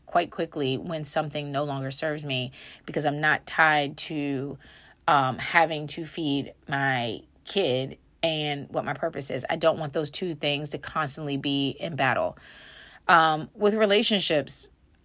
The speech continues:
obviously, um, the one that I'm mentioning on this episode, my marriage, I overstayed that long. I didn't really have any reason other than Reagan. And I'm so glad that I am not that type of woman who felt like, "Oh my God, I have to stay married for, like,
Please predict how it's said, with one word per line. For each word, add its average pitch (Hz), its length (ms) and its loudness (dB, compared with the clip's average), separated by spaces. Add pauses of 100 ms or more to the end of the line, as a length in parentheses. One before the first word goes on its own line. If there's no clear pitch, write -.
(380)
obviously, 156 920 2
um, 147 360 2
the 165 80 -2
one 151 280 -2
that 147 140 4
I'm 139 240 4
mentioning 143 560 -4
on 139 160 -2
this 233 180 2
episode, 147 600 2
my 143 160 0
marriage, 156 640 2
I 151 100 4
overstayed 151 540 -2
that - 200 4
long. 139 320 0
I 175 120 2
didn't 220 180 0
really 208 160 0
have 165 300 2
any 160 220 -6
reason 156 360 -4
other 151 220 -2
than 135 160 -4
Reagan. 165 480 -2 (520)
And 160 140 4
I'm 160 100 2
so 185 220 4
glad 160 440 6
that 139 400 4 (120)
I 139 560 4 (100)
am 175 120 -4
not 151 180 2
that 156 120 -2
type 147 180 0
of 147 100 -2
woman 156 260 -2
who 143 120 -6
felt 131 240 4
like, 139 180 2
"Oh 214 140 2
my 170 160 0
God, 165 240 6
I 139 80 2
have 151 300 -2
to 165 80 -6
stay 160 260 -2
married 151 360 -2
for, 143 140 -4
like, 135 260 -2